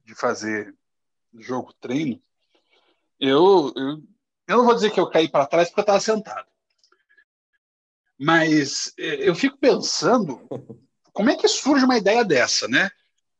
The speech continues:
Speaker 1: Pensa assim, não, o, olha, essa semana cheia aí, na quarta-feira vai ter no, no, no campo do Andraus um jogo-treino entre o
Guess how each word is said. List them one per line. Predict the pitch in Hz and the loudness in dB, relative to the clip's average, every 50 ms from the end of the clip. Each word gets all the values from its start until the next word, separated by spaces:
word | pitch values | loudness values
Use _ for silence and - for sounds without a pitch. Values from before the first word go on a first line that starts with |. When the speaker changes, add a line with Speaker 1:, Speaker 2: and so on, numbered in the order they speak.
| _ _ | _ _
Speaker 1:
Pensa | - 262 330 330 - 339 | 0 2 2 4 4 2
assim, | 277 - - 247 - - - - _ _ _ _ _ _ _ _ _ _ _ _ _ | 2 2 2 0 -2 -2 -4 -10 _ _ _ _ _ _ _ _ _ _ _ _ _
não, | - 247 269 208 139 120 - - | -2 0 2 2 0 -2 -4 -4
o, | 151 156 160 151 151 143 139 139 131 127 123 120 120 _ _ _ - | -4 -2 0 0 -2 -2 -2 -2 -2 -2 -4 -6 -8 _ _ _ -4
olha, | 180 226 233 196 147 123 117 - - - _ _ _ | 0 0 2 2 2 2 0 -2 -6 -12 _ _ _
essa | - - 190 180 | -8 -6 -6 -2
semana | - 185 160 160 180 190 180 151 - - - | 0 0 0 0 0 0 0 -2 -4 -6 -10
cheia | - - - 240 240 240 240 196 156 | -6 0 2 4 4 4 4 4 4
aí, | 170 226 269 285 285 285 269 | 4 2 2 0 0 -2 0
na | 247 240 226 214 196 180 165 151 139 120 - - _ | 0 2 2 4 4 4 2 2 0 -4 -6 -6 _
quarta-feira | - 226 240 240 247 214 - - - - 214 262 285 277 277 277 285 277 - _ _ _ _ _ _ _ _ _ - | 0 2 2 2 2 0 0 -2 -2 -2 2 4 6 6 6 6 4 2 -4 _ _ _ _ _ _ _ _ _ -6
vai | 147 202 214 196 180 | -2 0 2 2 2
ter | 185 214 226 226 226 | 2 2 2 2 2
no, | 220 208 185 165 151 135 123 123 - 117 107 - _ _ _ _ _ _ _ _ _ - | 2 -2 -2 -2 0 -2 -2 -4 -8 -12 -14 -14 _ _ _ _ _ _ _ _ _ -16
no, | 175 175 165 151 139 127 127 | -12 -10 -8 -8 -8 -8 -8
no | 143 160 151 - | -8 -8 -8 -4
campo | - 208 233 226 220 220 | 0 0 0 0 0 0
do | 196 175 170 156 160 175 | 0 2 2 2 4 2
Andraus | 196 185 156 170 185 208 254 285 302 269 - - - - _ _ _ _ _ _ _ _ _ _ _ _ _ _ _ _ _ _ _ _ - | 2 2 4 4 6 6 6 6 4 0 -4 -10 -12 -14 _ _ _ _ _ _ _ _ _ _ _ _ _ _ _ _ _ _ _ _ -14
um | 135 156 156 | -10 -8 -4
jogo-treino | 139 165 214 214 214 190 - - 202 208 240 262 269 254 254 254 | 0 2 2 2 2 0 -2 0 2 2 2 2 2 0 -2 -2
entre | 247 226 - 240 | -4 -4 -4 -2
o | 240 214 190 160 139 120 113 | 0 0 0 0 0 -4 -8